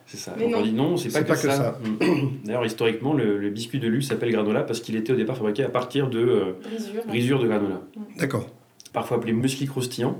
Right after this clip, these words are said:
Speaker 1: le granola, c'est un mélange de différentes céréales qui est torréfié au four, avec souvent d'autres ingrédients. C'est assez large, en fait, comme appellation, donc il y a pas de, on peut pas le qualifier de manière très, très précise. Mais donc, c'est un mélange qui est torréfié, euh,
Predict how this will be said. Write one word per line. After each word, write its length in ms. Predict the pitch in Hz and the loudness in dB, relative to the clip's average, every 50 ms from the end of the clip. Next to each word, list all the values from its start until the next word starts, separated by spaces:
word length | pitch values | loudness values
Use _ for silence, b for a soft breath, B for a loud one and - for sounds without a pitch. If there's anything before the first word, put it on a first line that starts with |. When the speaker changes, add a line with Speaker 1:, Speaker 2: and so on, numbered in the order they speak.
| - | -4
Speaker 1:
le 80 | - 107 | -4 0
granola, 280 | 104 104 104 110 131 147 | 0 2 2 2 2 0
c'est 160 | 139 - - | -2 -2 -2
un 60 | 110 | 0
mélange 240 | 110 113 113 127 131 | 2 2 2 2 0
de 80 | 113 107 | 0 -2
différentes 320 | 107 120 - 131 123 127 | -4 -2 -2 -2 0 0
céréales 540 | 123 - 131 120 110 104 104 123 135 139 - - | 0 0 0 2 2 2 2 0 -2 -4 -6 -4
qui 80 | - | -6
est 40 | 107 | -4
torréfié 340 | - 113 110 113 110 - 113 | -2 0 0 0 0 0 -2
au 40 | 107 | -4
four, 360 | 110 - 101 104 104 - - - _ _ - | -2 -4 -4 -6 -6 -8 -14 -20 _ _ -8
avec 160 | 98 98 95 95 | -6 -4 -4 -4
souvent 200 | - 110 113 113 | -2 -2 -2 0
d'autres 220 | 107 113 107 107 | 0 0 0 2
ingrédients. 400 | 110 110 104 104 101 104 110 120 120 B B B | 2 2 2 2 2 0 0 -2 -4 B B B
C'est 120 | - - | -2 -2
assez 160 | 120 120 127 123 | 0 0 2 2
large, 180 | 120 123 110 | 2 2 2
en 60 | 104 | 0
fait, 100 | 101 107 104 - | -2 -4 -4 -2
comme 80 | 104 | -2
appellation, 420 | 104 101 104 104 104 - - 113 107 | 0 0 0 0 -2 -2 0 0 0
donc 140 | 98 92 | 0 0
il 40 | - | -4
y 40 | 98 | -4
a 40 | 92 | -2
pas 120 | - 117 110 | 0 0 2
de, 360 | 107 101 98 98 95 95 95 | 2 2 0 0 -2 -2 -4
on 640 | 104 - - - - - - - - - - _ - | -6 -8 -10 -12 -14 -16 -20 -20 -20 -20 -20 _ -16
peut 80 | 92 90 | -4 -2
pas 80 | 113 | -2
le 60 | 107 | -2
qualifier 260 | - 110 104 - 123 113 | 0 -2 -4 -2 0 0
de 60 | 101 | 0
manière 160 | 98 98 - | -2 -4 -4
très, 120 | - 117 | -2 -4
très 160 | 113 - - 104 | -4 -2 -4 -6
précise. 480 | - 113 107 - - 135 143 139 - - B B B B B B B B B B - - | -4 -4 -4 -4 -4 -6 -6 -6 -8 -12 B B B B B B B B B B -14 -10
Mais 80 | - | -6
donc, 160 | 95 95 95 | -6 -6 -6
c'est 100 | - 104 | -4 -4
un 60 | 98 98 | -2 0
mélange 340 | 101 104 104 110 120 120 | 0 2 2 2 0 -2
qui 120 | - - 98 | -4 -6 -6
est 20 | |
torréfié, 540 | 95 - 107 104 104 104 - - 104 110 113 | -6 -2 0 0 0 0 -2 -2 0 0 2
euh, 300 | 110 101 92 92 - - | 2 2 0 0 -2 -4